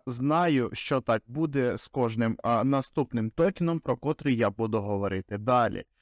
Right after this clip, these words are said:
Але я це бачу, я бачу, що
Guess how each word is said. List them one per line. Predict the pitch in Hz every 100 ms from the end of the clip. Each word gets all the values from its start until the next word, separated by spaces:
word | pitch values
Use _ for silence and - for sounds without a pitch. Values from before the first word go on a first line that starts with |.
| _ -
Але | 120 135 180 202 185 -
я | 135 165 160
це | - - 147 143 -
бачу, | 131 160 165 131 -
я | 117 131
бачу, | 127 165 - 135
що | - 147